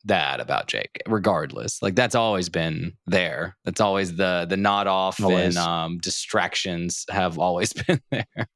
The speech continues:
Speaker 2: Yeah, yeah, no doubt, man. Well, how, how you been doing? How, how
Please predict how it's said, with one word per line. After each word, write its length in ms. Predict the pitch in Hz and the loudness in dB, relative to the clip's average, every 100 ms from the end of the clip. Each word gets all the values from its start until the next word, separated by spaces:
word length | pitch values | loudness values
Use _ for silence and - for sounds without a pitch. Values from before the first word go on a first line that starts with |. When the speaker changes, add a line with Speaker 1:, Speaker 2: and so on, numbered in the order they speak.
| _ - | _ 2
Speaker 2:
Yeah, 440 | 170 135 107 - - | 4 4 0 -4 2
yeah, 280 | 127 104 | 2 2
no 220 | 104 117 113 | 2 2 2
doubt, 400 | 117 104 104 - | 2 2 0 0
man. 340 | 107 104 101 - - | 0 0 -2 -10 0
Well, 80 | 156 | 4
how, 160 | 156 262 | 4 4
how 140 | 151 190 | 4 4
you 160 | 208 | 4
been 180 | 190 196 | 4 4
doing? 260 | 214 147 110 | 4 4 4
How, 180 | 147 156 | 2 2
how 520 | - 135 139 143 135 | 2 2 4 2 2